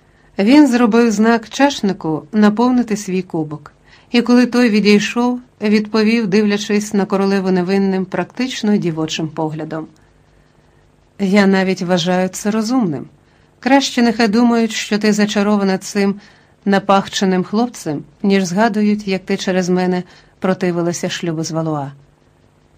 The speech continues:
Мері почувалася враженою, тому вдавано байдуже відгукнулася. "Що ж, тоді й тобі варто почати залицятися до когось із придворних дам. Тут, у Франції, це просто обов'язково".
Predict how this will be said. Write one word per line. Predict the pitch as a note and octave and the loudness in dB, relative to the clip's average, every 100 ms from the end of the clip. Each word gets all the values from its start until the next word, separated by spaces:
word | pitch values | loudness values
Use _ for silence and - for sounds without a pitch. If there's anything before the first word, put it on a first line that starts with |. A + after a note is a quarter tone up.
| _ _ _ _ _ _ | _ _ _ _ _ _
Мері | G3 G3 G3 | 0 2 2
почувалася | G3+ F#3+ F#3+ F#3+ F#3 F#3 | -2 -4 -2 -2 -2 -2
враженою, | G3+ G#3+ G3+ E3 D3+ D3+ D#3 _ _ _ _ | 0 0 0 -2 -6 -8 -14 _ _ _ _
тому | G#3+ G3+ F#3+ | 0 2 2
вдавано | F3+ G3+ G#3 G3 F#3 | 2 2 2 0 0
байдуже | F3+ F3+ F#3 F#3+ G#3 | 0 0 -2 -2 -2
відгукнулася. | G3+ F#3 D#3 E3+ E3 D#3+ D3+ D3 D#3 D#3 _ _ _ _ _ _ | -2 -4 -4 -4 -2 -2 -2 -6 -10 -12 _ _ _ _ _ _
"Що | - - C4 | -10 -4 -2
ж, | - - _ _ _ _ _ | -2 -8 _ _ _ _ _
тоді | - C4+ | 0 4
й | D#4+ | 4
тобі | D#4 A#3 C4 | 4 2 4
варто | G#3 F#3+ - | 4 2 -2
почати | F3+ F#3+ G3 G3 F#3+ | -4 -2 -2 -2 0
залицятися | F#3+ F#3+ G3 F#3 F#3 - F#3+ | 0 -2 0 -2 -2 -4 -4
до | F#3 | -4
когось | F#3 F#3 F#3 F#3 | -2 -2 -2 -4
із | F#3+ | -6
придворних | F3+ F#3 F3+ F3+ F3+ | -6 -4 -2 -2 -2
дам. | E3+ F3+ F3 _ _ _ _ - | -2 -2 -4 _ _ _ _ -6
Тут, | D#4+ D4+ | -2 0
у | |
Франції, | C4+ C4 C4 B3+ A#3+ A3+ | 2 2 2 0 -2 -2
це | G#3+ B3 | -2 -4
просто | A#3+ D#4+ D#4 F3 | -2 -2 -2 -2
обов'язково". | F3 E3 E3 - D#3+ D3 | -2 -2 -4 -4 -4 -4